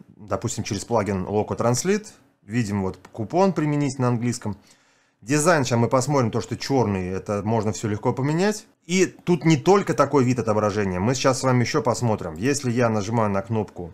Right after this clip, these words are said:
вот так это выглядит, видите, а, данные адреса доставки edit редактировать, то есть я могу вернуться в редактирование,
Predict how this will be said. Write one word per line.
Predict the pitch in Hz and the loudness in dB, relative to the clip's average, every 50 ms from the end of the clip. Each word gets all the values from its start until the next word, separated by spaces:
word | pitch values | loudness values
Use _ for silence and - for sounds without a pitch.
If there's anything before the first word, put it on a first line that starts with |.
| - _ | -18 _
вот | - 101 110 110 | -4 -4 0 2
так | 139 131 - | 2 0 0
это | 117 95 110 104 | 0 -2 -4 -4
выглядит, | 104 113 110 101 90 95 85 95 | -4 -4 -6 -6 -6 -8 -8 -6
видите, | 107 123 120 101 - 104 87 - - _ _ _ _ _ _ _ _ | -2 -2 -2 -2 -4 -8 -8 -10 -12 _ _ _ _ _ _ _ _
а, | - 92 92 92 90 90 85 87 | -12 -10 -8 -6 -6 -6 -6 -8
данные | 92 95 127 135 135 127 120 110 107 107 117 | -2 0 2 2 4 2 2 0 2 2 2
адреса | 127 123 107 101 104 - 107 92 | 2 2 0 -2 -4 -6 -4 -4
доставки | 104 98 - 127 113 - - 113 | -4 -2 0 -2 -2 -2 -4 -8
edit | - 107 107 98 107 117 - 110 | -6 -6 -6 -4 -4 -4 -4 -4
редактировать, | - 101 95 113 110 - - - 120 101 98 92 | -6 -2 -2 -2 -4 -4 -4 -4 -4 -4 -4 -4
то | 87 98 | -6 -6
есть | - 107 | -6 -2
я | |
могу | 104 110 104 104 | -2 -2 -2 -2
вернуться | 104 95 123 127 120 143 139 123 - - 101 87 82 - _ _ _ _ _ _ | -2 -2 -2 -2 -2 -2 -4 -4 -4 -6 -8 -10 -10 -14 _ _ _ _ _ _
в | - 95 110 | -8 -4 -2
редактирование, | 127 127 123 127 123 - - - 110 101 110 127 143 160 175 196 208 | 0 0 0 0 0 -2 -6 -6 -4 -4 -2 -2 -2 -2 -2 -4 -4